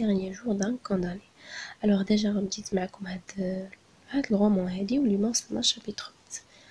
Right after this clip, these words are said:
Alors, شنو كن-، شنو كنا شفنا في chapitre sept ? Tout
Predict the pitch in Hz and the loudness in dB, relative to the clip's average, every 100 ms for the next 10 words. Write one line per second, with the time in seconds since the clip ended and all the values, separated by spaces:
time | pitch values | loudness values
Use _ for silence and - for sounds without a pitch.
0 | - - - - - 196 175 - _ - | -20 -20 -18 -8 0 2 0 -8 _ -2
1 | - 339 - 247 247 - 330 269 233 233 | 0 0 -2 -4 -2 -2 0 4 4 4
2 | - 294 285 - 208 - - 190 - 202 | 2 2 4 4 4 -4 -4 -2 -2 -6
3 | - - - 269 | -12 -20 -8 -2